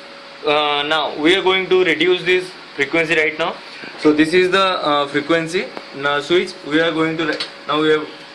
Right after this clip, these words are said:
to reduce it. Right now forty-seven hertz, and see these four areas, the current will be cut down, and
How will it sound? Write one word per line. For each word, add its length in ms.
to 40
reduce 400
it. 140
Right 180
now 140
forty-seven 640
hertz, 320
and 220
see 240
these 320
four 280
areas, 420
the 80
current 320
will 160
be 80
cut 360
down, 280
and 260